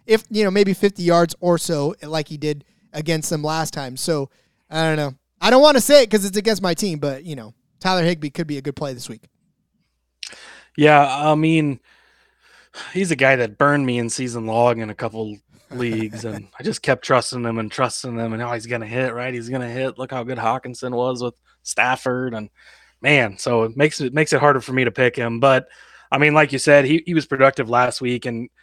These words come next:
Speaker 2: Kendall Blanton gets that touchdown. If that would've went to Higbee, it would be a whole different story. So, I, I mean, obviously, you've only got four starting tight ends with only four games. Kelce and Kittle are gonna be very popular because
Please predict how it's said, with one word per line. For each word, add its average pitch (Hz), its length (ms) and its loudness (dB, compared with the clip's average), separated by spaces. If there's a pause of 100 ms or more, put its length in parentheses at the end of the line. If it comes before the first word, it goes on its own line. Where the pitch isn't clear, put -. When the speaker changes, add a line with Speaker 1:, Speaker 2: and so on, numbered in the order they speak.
(220)
Speaker 2:
Kendall 139 240 0
Blanton 123 360 -2
gets 117 180 -4
that 117 200 0
touchdown. 127 460 2
If 117 100 -4
that 131 140 0
would've 120 160 -4
went 123 140 -4
to 123 100 -8
Higbee, 127 460 -4 (440)
it 135 80 -4
would 127 100 0
be 123 120 2
a 113 80 2
whole 123 160 -2
different 120 320 -6
story. 117 420 -4
So, 117 440 -2 (680)
I, 135 300 0
I 143 40 2
mean, 139 360 0 (280)
obviously, 139 400 2
you've 127 100 -4
only 131 160 -2
got 127 180 4
four 139 220 -2
starting 127 360 -2
tight 127 220 -2
ends 131 300 -2
with 117 180 -8
only 123 180 -4
four 135 260 -4
games. 127 500 -4 (640)
Kelce 135 460 0
and 120 100 -6
Kittle 131 260 2
are 120 80 0
gonna 120 140 -4
be 120 140 -4
very 120 200 -2
popular 123 520 0
because 117 500 -8